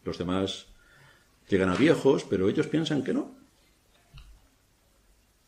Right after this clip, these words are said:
Como no les preocupa en absoluto su alma,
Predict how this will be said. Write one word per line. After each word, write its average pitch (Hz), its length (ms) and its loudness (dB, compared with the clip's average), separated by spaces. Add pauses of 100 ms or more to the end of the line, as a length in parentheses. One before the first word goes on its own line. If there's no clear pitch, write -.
(1400)
Como 98 200 2
no 113 140 6
les 139 160 4
preocupa 139 460 4
en 127 80 2
absoluto 117 440 0
su 143 180 4
alma, 156 460 0